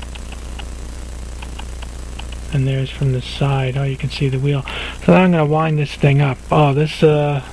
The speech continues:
this here is to release the mainspring. It's got something in there where you can only, uh,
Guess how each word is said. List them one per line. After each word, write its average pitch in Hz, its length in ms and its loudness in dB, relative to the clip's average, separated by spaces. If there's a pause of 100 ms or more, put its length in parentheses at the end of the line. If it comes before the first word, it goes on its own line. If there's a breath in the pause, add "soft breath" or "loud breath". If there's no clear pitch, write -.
(800 loud breath)
this 156 240 4
here 151 220 6
is 143 120 0
to 143 120 2
release 143 420 2
the - 80 0
mainspring. 131 840 0 (1120 loud breath)
It's 196 140 2
got - 180 4
something 185 400 4
in 170 220 2
there 139 320 0
where 143 220 2
you 143 120 0
can 156 160 4
only, 147 540 2
uh, 135 180 -2